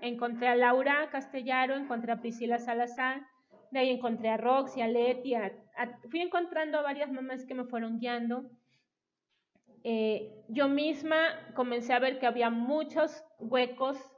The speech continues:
en la educación en casa, mucha desinformación, y yo soy enemiga de la desinformación porque es lo que trae las desgracias.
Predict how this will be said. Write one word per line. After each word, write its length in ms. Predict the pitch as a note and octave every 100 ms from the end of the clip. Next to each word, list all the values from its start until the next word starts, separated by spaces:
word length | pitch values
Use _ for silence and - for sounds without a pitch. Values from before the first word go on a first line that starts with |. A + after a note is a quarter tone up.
| _ _ _ _ _ _ -
en 140 | A#3
la 80 | A#3
educación 580 | A#3 A#3+ A#3+ B3 B3+ B3+
en 160 | A#3+ A#3
casa, 460 | A#3+ B3+ C4+ C4+ - - - B3
mucha 360 | C#4 C#4+ D4
desinformación, 1400 | C#4+ B3+ B3 A#3 A#3+ A#3 A#3 A#3 - B3+ C4+ E4 - - _ _ _ _ _ _ _ -
y 140 | B3+
yo 120 | B3
soy 180 | B3 C4+
enemiga 480 | B3+ B3 B3+ B3+ B3+
de 100 | B3+
la 120 | B3
desinformación 840 | B3 A#3+ A#3 A#3+ A#3+ A#3+ B3 C4 C4
porque 240 | B3+ B3
es 60 | B3
lo 160 | B3
que 120 | A#3+
trae 300 | A#3+ B3+ A#3
las 220 | A#3+ A#3 A#3
desgracias. 800 | A#3 A3+ B3 A#3 B3 B3+ -